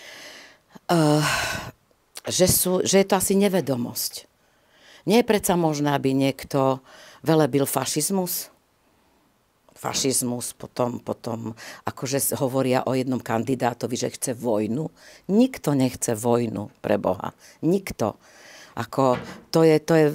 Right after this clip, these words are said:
to je výmysel, to, to niekto len používa ako zbraň, ale a pán Korčok určite nechce vojnu. Nechce vojnu nikto, hej, z tých, podľa mňa z tých deviatich,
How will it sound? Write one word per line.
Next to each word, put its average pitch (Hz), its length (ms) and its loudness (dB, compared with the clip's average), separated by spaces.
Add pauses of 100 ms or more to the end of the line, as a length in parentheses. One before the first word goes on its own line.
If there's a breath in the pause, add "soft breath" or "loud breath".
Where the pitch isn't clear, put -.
to - 160 0
je 151 100 6
výmysel, 147 800 4
to, 131 160 -2
to 143 160 2
niekto 147 560 2
len 139 160 2
používa 147 720 2
ako - 300 -2
zbraň, 139 420 2
ale 123 320 -4 (300 loud breath)
a - 100 -2
pán 135 160 -2
Korčok 160 480 0
určite 165 400 2
nechce 131 320 2
vojnu. 117 240 0
Nechce 131 320 -2
vojnu 135 240 -2
nikto, 143 560 0 (320 soft breath)
hej, 120 160 4
z 147 160 0
tých, 127 200 0 (340 loud breath)
podľa 127 260 2
mňa 120 160 2
z 123 140 -2
tých 117 180 -4
deviatich, 120 560 0